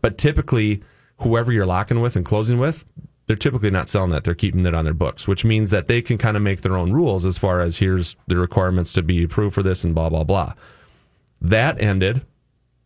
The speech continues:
four point eight seven five on a thirty-year fixed on Friday, yesterday. So you got conventional at six point one two five. You got F H As and V As at five and a half,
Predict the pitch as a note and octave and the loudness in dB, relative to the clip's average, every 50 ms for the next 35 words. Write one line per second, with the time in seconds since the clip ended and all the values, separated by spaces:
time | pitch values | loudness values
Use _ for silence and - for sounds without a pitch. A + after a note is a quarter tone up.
0 | _ _ - - - - - - A#2+ B2+ C3 B2+ - B2 A2+ G#2 G#2+ G#2 - - | _ _ -20 -20 -20 -10 -4 0 0 2 2 2 2 2 2 2 0 -2 -2 -2
1 | G2+ F#2+ F2 E2 F#2 F2 F2 E2 E2+ D#2+ D#2 E2 - F#2 E2+ E2 D2+ D2 D2 - | -2 0 0 0 0 0 0 0 -2 -2 -2 0 0 0 0 0 -2 -2 -2 -2
2 | - D2 - - - - - - - - - - - - - - - D2 - - | -2 -4 -4 -4 -4 -4 -2 -2 -4 -4 -4 -6 -8 -10 -8 -4 -2 -2 -2 -2
3 | - G1+ G1+ - - - _ _ _ _ _ _ _ _ _ _ _ _ _ _ | -4 -4 -4 -6 -8 -12 _ _ _ _ _ _ _ _ _ _ _ _ _ _
4 | _ _ _ _ _ _ _ _ - - A2+ A2 G#2+ G#2+ F#2+ - G#2+ G2+ A2 B2 | _ _ _ _ _ _ _ _ -2 2 2 4 4 2 2 2 2 2 2 0
5 | B2+ - C#3+ C#3 B2+ - - B2+ - - C3 A#2+ F#2+ G#2 G2+ F#2+ - G2+ F#2 - | 0 0 0 -2 0 0 -2 -2 -2 -2 -2 -2 0 0 0 0 0 0 0 0
6 | F#2 D#2 D#2 F#2 - - - G#2+ G#2 - - - _ _ _ _ _ _ _ - | 0 -2 -2 -2 -6 -8 -12 -12 -12 -12 -12 -16 _ _ _ _ _ _ _ -2
7 | G2+ G#2 G#2+ G#2 - - G#2 G#2 A#2 A2+ G#2+ - B2+ B2+ A#2+ A#2 G#2+ G2 G#2 A#2 | 0 2 2 0 0 0 -2 0 0 0 0 0 0 2 2 2 0 2 2 2
8 | A2 G#2 G2+ G2 F2+ F#2+ - - G2+ F#2+ F#2+ F#2 F#2+ F2+ F2+ F#2 G2 F2 D#2 D2+ | 2 2 2 2 0 0 0 0 0 0 0 0 0 0 0 2 2 0 0 -2
9 | E2+ - - - | -2 -4 -8 -16